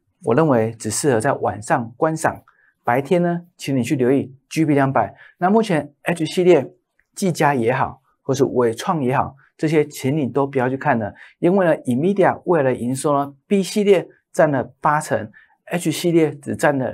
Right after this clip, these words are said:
两成。那你会说，诶，技嘉有什么G B两百啊，或是伟创，他们也都说他们有。但是我跟大家聊到的是，目前的四大云端厂，呃，Google，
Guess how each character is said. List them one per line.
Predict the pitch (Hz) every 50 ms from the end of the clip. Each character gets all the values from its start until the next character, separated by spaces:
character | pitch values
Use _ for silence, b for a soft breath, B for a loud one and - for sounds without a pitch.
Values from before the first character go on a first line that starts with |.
| - -
两 | 127 131 117 113 113
成。 | - 127 104 104 B B B B B
那 | - 208
你 | 202 175
会 | 180 202
说， | 202 214 208
诶， | 196 214
技 | 214 - 226 202
嘉 | 214 214 208 208
有 | 190 156
什 | 135 143
么 | 139 139 139
G | 139 - 190 202
B | 196
两 | 175 170 165 170
百 | 165 147 123
啊， | 117 127
或 | 139 156 151
是 | 147 170 170 160 160 - -
伟 | 127 123 120 113
创， | 113 - 190 185 175 165
他 | 165 170
们 | 165 147 123
也 |
都 | 120 151 156
说 | 151 160 151
他 | 147 156
们 | 143 139 120
有。 | 113 98 B B B B B B
但 | _ 190 196
是 | 214
我 | 190 180
跟 | 180 170 170
大 | 170 180
家 | 170 165 160
聊 | 139 131
到 | 131 156 139
的 |
是， | 135 139 151 123 95 - - _ _ B B B B B B _
目 | 208 233 226
前 | - 160
的 | 143 139
四 | 143 - - 226 214
大 | 185 208 180 156 -
云 | 120 123 127 143
端 | 147 160 151 147 151
厂， | - 156 107 73 - _ _ _ _ _ _ _ _ - - _ _
呃， | 131 117 107 104
Google， | - - 180 190 - 165 - -